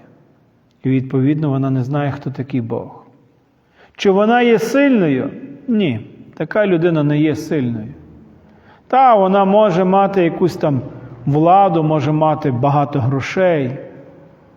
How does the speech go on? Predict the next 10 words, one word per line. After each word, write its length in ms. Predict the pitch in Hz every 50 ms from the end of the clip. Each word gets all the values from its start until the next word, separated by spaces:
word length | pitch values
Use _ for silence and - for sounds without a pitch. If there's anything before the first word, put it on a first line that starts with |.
| _ _ _ _ _ - _ -
Але 240 | - 143 143 147 143
чи 140 | 143 - 156
людина 340 | 147 147 143 160 156 156 147
внутрішньо 640 | 147 151 165 170 151 170 160 147 - - - 147 135
сильна? 540 | - - 170 170 180 180 160 131 123 131 147 151 - - - - - _ _ _ _ _ _ _ _ _ _ _ _ _ _ -
Ні. 320 | - 170 135 107 101 101 - - - - - _ _ _ _ _ _ _ _ _ _ _ _ _ _ _ _ _ _ _ _ _ - -
Вона 200 | 240 349 381 294
може 300 | 226 196 175 139 156 156
бути 320 | 147 156 156 156 - 143
хамом, 640 | - - - 156 151 147 143 135 127 127 123 131